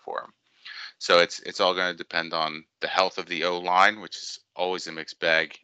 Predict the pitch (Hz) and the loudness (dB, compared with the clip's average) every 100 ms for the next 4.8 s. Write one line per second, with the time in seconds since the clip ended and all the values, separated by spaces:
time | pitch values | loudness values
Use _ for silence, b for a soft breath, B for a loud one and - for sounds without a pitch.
0 | _ _ - 85 80 78 80 87 82 80 | _ _ -14 -10 -6 -6 -2 0 0 -2
1 | 71 78 78 76 80 78 - 73 - 76 | -6 -6 -6 -10 -10 -12 -12 -12 -10 -8
2 | - - - - 87 85 85 78 80 82 | -6 -6 -8 -8 -6 -4 -2 -2 0 -2
3 | 78 - 90 - 90 85 87 80 82 80 | -2 2 2 4 0 -2 -4 -8 -8 -6
4 | 82 80 82 85 82 87 85 78 | -4 -4 -8 -10 0 4 4 2